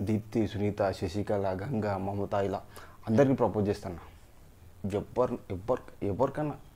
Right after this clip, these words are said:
ఎవరికన్నా ఆ ల-, నవ-, లవ్ యాక్సెప్ట్ చేస్తారు.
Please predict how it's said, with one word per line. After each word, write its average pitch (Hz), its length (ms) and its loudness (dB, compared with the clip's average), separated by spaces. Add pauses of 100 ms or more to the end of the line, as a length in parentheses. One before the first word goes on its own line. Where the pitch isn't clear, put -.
(140)
ఎవరికన్నా 110 600 0 (920)
ఆ 101 80 -2
ల-, 98 360 0
నవ-, 95 480 0
లవ్ 92 200 2
యాక్సెప్ట్ 104 360 0
చేస్తారు. 104 340 -2